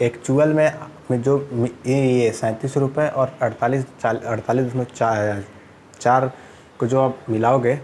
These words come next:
दोनों चावल को, तो एक्चुअल में उनका जो मिश्रण का मूल्य आएगा चालीस रुपये। लेकिन अब हमें पन्द्रह परसेंट का लाभ चाहिए, तो लाभ लेने के लिए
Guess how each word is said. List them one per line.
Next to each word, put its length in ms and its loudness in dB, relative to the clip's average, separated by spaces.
दोनों 200 -2
चावल 280 0
को, 160 -6
तो 120 -10
एक्चुअल 480 -2
में 120 0
उनका 200 0
जो 100 -2
मिश्रण 380 0
का 80 2
मूल्य 300 0
आएगा 220 0
चालीस 400 -2
रुपये। 260 -8
लेकिन 280 -2
अब 100 0
हमें 240 0
पन्द्रह 300 0
परसेंट 420 -4
का 60 -4
लाभ 240 -2
चाहिए, 360 -4
तो 140 -6
लाभ 360 0
लेने 300 2
के 160 -2
लिए 260 0